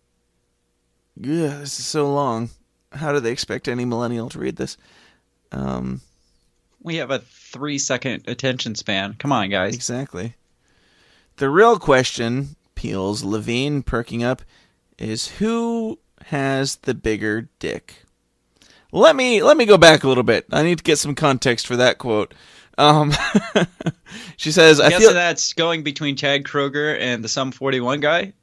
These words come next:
Speaker 2: Is that what she's talking about?
Speaker 1: I believe so. Um, this is not her. This is the article. It says, "I feel compelled to point out that Levine is talented,"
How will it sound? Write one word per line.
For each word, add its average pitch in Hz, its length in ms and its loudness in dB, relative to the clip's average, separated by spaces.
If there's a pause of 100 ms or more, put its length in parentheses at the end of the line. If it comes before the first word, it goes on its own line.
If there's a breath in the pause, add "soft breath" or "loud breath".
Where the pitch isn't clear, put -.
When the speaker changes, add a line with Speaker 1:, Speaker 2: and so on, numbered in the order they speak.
Speaker 2:
Is 107 240 -12
that - 160 0
what 135 160 -4
she's - 140 -12
talking 147 280 -4
about? 151 120 2
Speaker 1:
I 151 200 10
believe 147 280 2
so. 120 340 2 (140)
Um, 127 540 2 (220)
this 135 220 0
is 120 260 -2
not 127 200 2
her. 123 160 -2
This 123 160 -10
is 90 100 -12
the 117 120 -2
article. 127 380 -2
It 107 40 -6
says, 117 240 -2
"I 131 60 2
feel 190 220 0
compelled 170 360 0
to - 60 -10
point 143 220 -2
out 135 160 -2
that 120 180 2
Levine 143 420 0
is 117 240 -4
talented," 139 560 -2